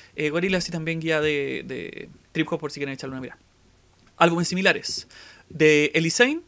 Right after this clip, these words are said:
el álbum llamado Hybrid, muy similar, solamente que recuerda más a los sonidos del downtempo. Dos, de Snow Ghosts, eh, también muy similar, solamente que recuerda a sonidos un poco más etéreos, más como sintetizadores. Y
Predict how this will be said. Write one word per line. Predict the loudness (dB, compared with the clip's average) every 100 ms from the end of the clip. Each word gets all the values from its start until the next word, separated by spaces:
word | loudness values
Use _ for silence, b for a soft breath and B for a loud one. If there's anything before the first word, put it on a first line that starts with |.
| _ 0
el | 0
álbum | 0 -2
llamado | 0 0
Hybrid, | 2 2 2 -6 -4
muy | -2 0
similar, | -2 -2 0 -2 -6
solamente | -6 -4 -2 -4 -6
que | -4
recuerda | -4 -2 -2
más | -4
a |
los | -4
sonidos | -4 -4
del | -4 -4
downtempo. | -4 -2 -4 -4 -10 B B B B
Dos, | 4 4 2 0
de | 2 2
Snow | 0 -2
Ghosts, | 0 0 0 -6 -14 -18 B B -2
eh, | 2 2 0
también | 0 0 0
muy | -2
similar, | -2 0 0
solamente | -2 -4 -4 -4
que | -4
recuerda | -2 -2 0 -2
a | -2
sonidos | -6 -2 -2 -2 -4
un |
poco | -6 -4
más | -2 -4 -4
etéreos, | -4 -4 -4 -10 -10
más | -8 -6
como | -4 -4 -6 -8
sintetizadores. | -6 -4 -4 -2 -2 -4 -6 -8 -4
Y | -2